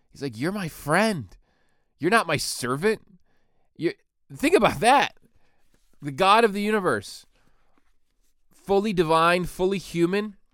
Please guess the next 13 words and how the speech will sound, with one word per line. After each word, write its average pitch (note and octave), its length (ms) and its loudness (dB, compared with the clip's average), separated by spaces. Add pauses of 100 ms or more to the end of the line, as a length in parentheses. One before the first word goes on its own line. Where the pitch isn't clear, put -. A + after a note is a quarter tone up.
in D3 160 -2
Jesus, D#3+ 680 -6 (1800)
says, D3 500 -2 (260)
"You're G3 100 2
not B3+ 160 6
my F3 100 8
servant. G#3 600 4 (500)
You're C4 160 0
my A3 160 2
friend. A3+ 840 4 (680)
I, F3+ 220 4
and, G3+ 240 4
and, G3+ 180 2